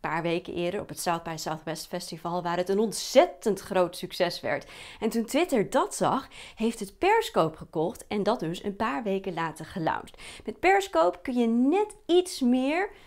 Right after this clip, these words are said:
dan met Meerkat. Je kunt bijvoorbeeld je livestreams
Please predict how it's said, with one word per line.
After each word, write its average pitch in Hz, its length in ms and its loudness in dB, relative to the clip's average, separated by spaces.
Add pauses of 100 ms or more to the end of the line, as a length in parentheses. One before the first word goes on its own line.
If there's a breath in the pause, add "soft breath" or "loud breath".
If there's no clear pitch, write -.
(240 loud breath)
dan 233 160 6
met 214 100 6
Meerkat. - 600 -2 (220 loud breath)
Je 208 100 -4
kunt 339 180 6
bijvoorbeeld 190 760 2 (200 loud breath)
je 175 280 4
livestreams 185 960 4